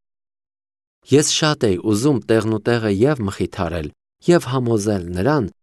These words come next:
որ նա չպետք է բոլորի առաջ իրեն այդպես ստոր համարի, բայց նա, կարծեմ, չհասկացավ։ Ես դա իսկույն նկատեցի, թեև նա գրեթե ամբողջ ժամանակ լուռ էր և իմ առաջ կանգնել էր աչքերը ցած գցած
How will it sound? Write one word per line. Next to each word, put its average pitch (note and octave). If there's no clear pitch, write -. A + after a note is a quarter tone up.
որ F3+
նա E3+
չպետք -
է E2+
բոլորի G2
առաջ B2+
իրեն A2+
այդպես G#2+
ստոր G#2+
համարի, D2+
բայց F#2+
նա, C#3+
կարծեմ, A#2+
չհասկացավ։ G#2
Ես A#2
դա C#3+
իսկույն C#3
նկատեցի, A2
թեև G2
նա G#2
գրեթե A#2
ամբողջ G#2
ժամանակ A2+
լուռ A#2+
էր -
և G2
իմ G#2+
առաջ C#3
կանգնել A2+
էր G2
աչքերը G2+
ցած -
գցած C3+